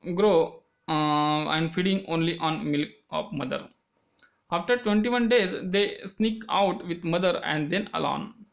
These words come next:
In about six months, the rats are mature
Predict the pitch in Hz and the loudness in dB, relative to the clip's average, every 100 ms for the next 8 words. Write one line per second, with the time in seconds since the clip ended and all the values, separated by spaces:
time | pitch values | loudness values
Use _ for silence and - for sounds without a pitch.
0 | _ _ _ _ _ _ _ - 240 226 | _ _ _ _ _ _ _ -4 -2 0
1 | 214 233 - 254 - 220 214 208 165 175 | 2 2 0 -6 -2 0 0 0 0 2
2 | 190 175 - - 151 156 170 160 165 165 | 2 0 -4 -2 0 2 0 0 -2 0
3 | 214 165 | 2 2